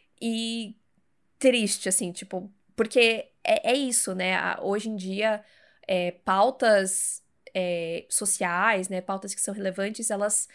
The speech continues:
um, é um dois pra as empresas usarem isso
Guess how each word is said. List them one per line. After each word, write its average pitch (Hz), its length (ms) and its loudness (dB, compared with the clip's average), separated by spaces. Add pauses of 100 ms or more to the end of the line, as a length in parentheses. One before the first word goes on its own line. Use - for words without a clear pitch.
(920)
um, 302 220 2
é 226 160 8
um 311 220 0
dois 226 480 4
pra 208 420 2
as 208 100 4
empresas 214 480 -4
usarem 202 640 -2
isso 226 480 -2